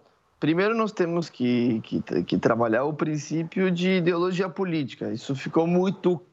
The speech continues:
claro e é muito claro pra todo mundo de que Brasil e Argentina hoje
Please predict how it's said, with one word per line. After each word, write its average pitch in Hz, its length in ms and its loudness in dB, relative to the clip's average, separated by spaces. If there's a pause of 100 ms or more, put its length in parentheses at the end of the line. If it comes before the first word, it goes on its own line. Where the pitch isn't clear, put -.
claro 180 720 0 (340)
e 143 200 2
é 185 160 2
muito 165 440 0
claro 151 540 0
pra 135 220 -2
todo 135 320 -2
mundo 175 560 0 (280)
de 151 320 4
que 196 480 2
Brasil 151 500 -2
e - 20 2
Argentina 151 640 0
hoje 175 840 0